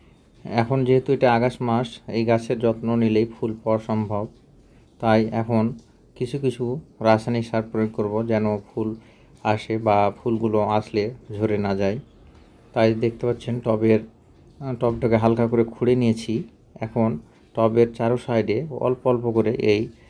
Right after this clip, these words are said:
এই দশ ছাব্বিশ সারটা দিয়ে দেবো। যারা দশ ছাব্বিশ পাবেন না, তারা টিপি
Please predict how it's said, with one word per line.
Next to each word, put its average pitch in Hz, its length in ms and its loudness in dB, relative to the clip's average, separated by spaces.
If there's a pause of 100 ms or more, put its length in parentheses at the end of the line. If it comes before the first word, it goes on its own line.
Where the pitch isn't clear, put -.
(320)
এই 117 100 -4
দশ 117 320 0
ছাব্বিশ 117 360 -2
সারটা 104 360 -2 (280)
দিয়ে 107 200 -2
দেবো। 98 280 -8 (320)
যারা 113 200 4
দশ 117 300 0
ছাব্বিশ 120 340 -4
পাবেন 110 260 0
না, 107 160 -2
তারা 104 400 0 (440)
টিপি 117 440 0